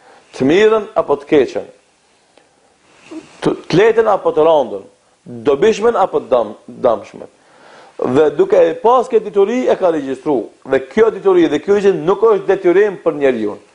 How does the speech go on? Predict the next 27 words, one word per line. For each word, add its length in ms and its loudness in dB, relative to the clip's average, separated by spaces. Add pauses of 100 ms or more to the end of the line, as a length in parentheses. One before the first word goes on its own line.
(340)
Se 120 0
njeriu 380 2
është 320 0
në 100 2 (120)
atë, 160 -6 (640)
do 100 0
thot, 240 -2 (640)
në 380 -4
mesin 380 0
e 80 -4
një 200 0
harku 460 0
të 160 0
madh, 380 0 (1500)
një 240 -4
pikë. 360 -6 (440)
Dhe 80 0
ai 240 0
lëviz 500 -2
ka 160 2
don, 380 -2
lart, 400 2 (160)
poshtë, 560 0
djathtë, 540 0
majt, 420 0
para, 320 0
mbrapa. 460 -2